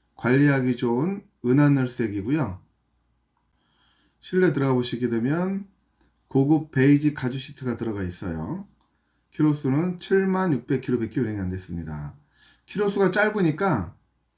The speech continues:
시트가 관리 상태가 양호해요. 되게 괜찮습니다. 네, 아주 깨끗하게 관리 잘 돼 있고 전동 시트도 들어가 있고요. 이게 알리 모델이기 때문에 메모리 시트까지 들어가 있어요. 메모리 시트,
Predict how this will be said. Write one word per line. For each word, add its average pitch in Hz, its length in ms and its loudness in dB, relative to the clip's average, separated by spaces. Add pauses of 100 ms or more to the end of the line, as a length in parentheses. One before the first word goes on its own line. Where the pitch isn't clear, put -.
(120)
시트가 170 800 2
관리 147 240 2
상태가 135 420 0
양호해요. 117 540 -2
되게 90 200 -6
괜찮습니다. 87 760 -6 (260)
네, 85 400 -4
아주 98 280 -6
깨끗하게 127 540 -8
관리 101 220 -6
잘 98 160 -6
돼 95 120 -4
있고 147 440 -6 (440)
전동 151 420 4
시트도 139 400 -2
들어가 117 240 -2
있고요. 107 420 -4 (400)
이게 127 220 2
알리 139 320 6
모델이기 175 460 4
때문에 156 320 0
메모리 190 420 2
시트까지 151 440 -2
들어가 110 200 -2
있어요. 98 220 -6
메모리 110 300 -2
시트, 90 420 -12